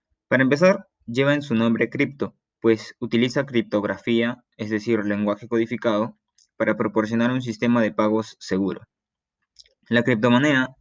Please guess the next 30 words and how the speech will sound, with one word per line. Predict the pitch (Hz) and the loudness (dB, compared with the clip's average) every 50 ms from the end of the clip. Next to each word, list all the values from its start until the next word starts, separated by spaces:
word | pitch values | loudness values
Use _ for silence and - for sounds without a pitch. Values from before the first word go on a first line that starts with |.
| _ _ | _ _
también | - 117 120 131 143 156 | -2 0 2 2 2 2
llamada | 151 143 135 135 135 135 131 | 2 2 2 0 0 0 0
moneda | 123 113 113 113 117 120 | 0 0 0 2 2 4
virtual | 117 110 101 101 - 113 110 117 117 110 | 4 2 2 0 0 2 4 4 4 4
o | 104 | 2
criptodivisa, | 107 110 104 104 - 104 104 101 104 110 117 - - 131 131 | 0 -2 -4 -2 0 0 2 2 2 0 0 -2 -4 -6 -4
es | - 135 156 | -2 -2 2
básicamente | 165 180 202 202 170 151 147 156 156 156 156 160 151 | 2 2 2 2 0 0 2 2 2 4 4 2 4
dinero | 131 120 117 120 127 127 131 127 110 - - _ _ | 4 4 4 4 4 2 2 0 -2 -8 -16 _ _
digital, | 113 110 110 107 - 131 117 101 95 - _ _ _ _ _ _ _ | -4 -2 -2 0 0 2 0 0 0 -6 _ _ _ _ _ _ _
que | - 113 | -4 0
funciona | 110 117 113 110 131 131 131 139 135 | 0 0 0 0 0 0 2 2 2
de | 123 113 | 2 2
manera | 107 104 110 117 120 123 | 2 2 2 2 2 2
distinta | 117 104 104 104 - - 131 131 135 131 139 131 | 2 0 -2 -4 -2 -4 -4 -4 -2 -2 0 0
al | 123 113 104 | 0 0 0
dinero | 101 98 107 110 110 110 110 107 | 0 -2 0 0 0 0 -2 0
convencional. | 113 107 104 101 101 98 90 92 87 82 76 - _ _ _ _ _ _ _ _ _ _ _ _ _ _ _ _ _ _ _ _ _ | 0 0 0 0 0 -2 -2 -4 -6 -8 -8 -8 _ _ _ _ _ _ _ _ _ _ _ _ _ _ _ _ _ _ _ _ _
Por | - 107 107 | 2 2 2
ejemplo, | 107 123 113 101 90 92 - - - _ _ - - - - _ _ | 4 4 2 2 2 0 -2 -4 -12 _ _ -20 -20 -20 -20 _ _
funcionan | _ - 131 131 120 135 165 160 165 165 160 | _ -2 0 0 2 2 0 2 2 4 2
a | 151 | 2
través | - 113 110 113 117 120 | 4 4 2 2 2 0
de | 127 120 | 0 -4
tecnología | 113 - 120 104 110 113 107 107 104 - - 117 113 110 | 0 -2 -2 0 0 0 0 0 -2 0 0 2 2 2
blockchain, | 107 107 107 110 110 - - - - 131 117 107 104 104 - _ _ | 0 0 2 2 2 2 0 -4 -2 0 0 0 -2 -4 -6 _ _
es | - 107 107 | -6 -2 -2
decir, | 113 107 107 113 113 107 113 | -2 -4 0 0 -2 -2 0
funcionan | - 117 107 107 117 110 113 113 113 | -4 -4 -4 -2 -2 -2 -2 0 -2
a | 110 104 104 | -2 -2 -4